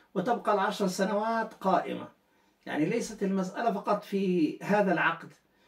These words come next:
كل حرب تقودها اليوم الولايات المتحدة الأمريكية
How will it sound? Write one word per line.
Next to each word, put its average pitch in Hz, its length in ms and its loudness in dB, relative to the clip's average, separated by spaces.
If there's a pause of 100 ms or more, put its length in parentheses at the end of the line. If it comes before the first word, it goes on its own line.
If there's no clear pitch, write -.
(240)
كل 226 580 2
حرب 175 760 2
تقودها 156 1120 0
اليوم 196 460 0
الولايات 190 540 0
المتحدة 175 600 -4
الأمريكية 143 920 -6